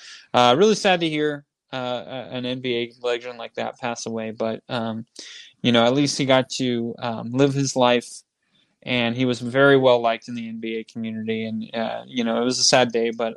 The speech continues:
um, you know, I'm glad that, uh, he gets to, uh, enjoy his life, uh, in eternity.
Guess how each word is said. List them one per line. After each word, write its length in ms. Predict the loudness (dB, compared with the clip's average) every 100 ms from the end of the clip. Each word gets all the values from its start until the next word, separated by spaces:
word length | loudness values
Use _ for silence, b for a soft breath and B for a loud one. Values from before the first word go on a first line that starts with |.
| -8
um, 280 | -10 -10 -14 _ B B B B
you 120 | -4 -2
know, 160 | -2
I'm 200 | -2 -4
glad 560 | 4 6 6 6 2 -6 _ _ _ _
that, 380 | -8 -6 -6 -10
uh, 260 | -10 -10 -10
he 320 | -12 -8 -6
gets 380 | -4 -6 -6 -14 -10
to, 360 | -8 -6 -8 -8
uh, 180 | -10 -8
enjoy 480 | -8 -6 2 2 2
his 240 | 0 -2
life, 420 | 0 -2 -4 -10 -10
uh, 400 | -6 -4 -2 -4 -6
in 180 | -6 0
eternity. 580 | 0 0 0 0 -4